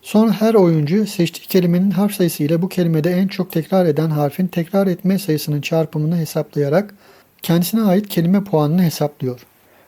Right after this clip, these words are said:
Örneğin yedi harfli olan Antalya kelimesinde en çok tekrar eden A harfi üç kez geçtiği için Antalya'nın kelime puanı yedi çarpı üç eşittir yirmi bir olur. Daha yüksek kelime puanına sahip oyuncu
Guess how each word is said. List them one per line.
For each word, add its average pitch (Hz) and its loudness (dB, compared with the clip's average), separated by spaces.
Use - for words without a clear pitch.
Örneğin 220 4
yedi 208 6
harfli 208 2
olan 165 2
Antalya 185 2
kelimesinde 151 -2
en 196 0
çok 190 -4
tekrar 180 -2
eden 147 -2
A 175 2
harfi 156 -2
üç 208 0
kez 165 -2
geçtiği 165 0
için 196 -2
Antalya'nın 185 0
kelime 196 0
puanı 165 2
yedi 170 0
çarpı 160 -2
üç 202 -2
eşittir - -4
yirmi 160 2
bir 175 -2
olur. 123 -2
Daha 220 4
yüksek 214 0
kelime 202 2
puanına 160 2
sahip 185 0
oyuncu 151 2